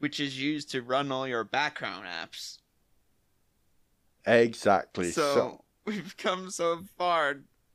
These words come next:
Speaker 1: in the last thirty, forty years.
Speaker 2: Yeah, precisely. So, in another thirty years,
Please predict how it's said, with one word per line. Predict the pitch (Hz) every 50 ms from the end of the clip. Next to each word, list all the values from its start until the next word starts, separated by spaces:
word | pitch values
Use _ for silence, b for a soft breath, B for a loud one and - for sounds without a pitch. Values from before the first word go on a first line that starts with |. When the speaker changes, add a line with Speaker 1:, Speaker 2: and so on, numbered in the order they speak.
| _ _ _ _ _
Speaker 1:
in | - 143 143 143 139 131 127 120 92 92 _ _ _ _ _ _
the | _ 139
last | 123 117 123 135 135 131 127 127 123 - - - _ - - _ _ -
thirty, | - - 147 131 123 123 131 135
forty | 139 - - 131 123 120 123
years. | 123 120 120 117 117 117 127 - - - _ _ _ _ _ _ _ _ _ _ _ _ _ _ _ - _ _ _
Speaker 2:
Yeah, | - 151 202 233 160 - - - _ _ _
precisely. | - 127 - - - 190 208 190 - - - 98 87 85 -
So, | - - - 139 131 131 131 127 127 120 110 - _ _ _ _ _ _ _ _ _ _ _ _ _ _ _
in | - 131 147 151 143
another | 139 151 180 190 180 135 107 95 95 87 - _ _ _ _ _ _ - -
thirty | - 131 127 123 120 123 - 127
years, | 117 117 123 135 143 131 107 92 87 85 - - -